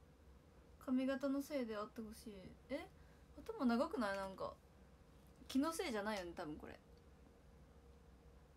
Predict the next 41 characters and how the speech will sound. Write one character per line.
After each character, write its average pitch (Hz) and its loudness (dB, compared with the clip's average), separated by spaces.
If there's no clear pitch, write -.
え？ - 0
頭 247 -6
長 190 -10
っ。 - -12
N 311 -2
一 254 -2
六 277 0
四 262 -2
さ 269 -6
ん、 233 -2
安 254 -2
部 285 2
さ 254 -2
ん、 208 -2
あ - 2
き 294 -8
も 262 0
さ 214 -2
ん、 - -8
ジ 277 -4
ョ 285 2
ー 277 -2
ち 269 -4
ゃ 240 2
ん 226 -2
さ 226 -8
ん、 202 -10
こ 226 -10
ん 214 -6
ば 240 0
ん 240 -2
は。 240 -2
え？ 220 -2
頭 453 -2
長 240 4
く 269 0
な 127 -2
い？ - -12
わ 226 -4
か 302 0
る？ - -8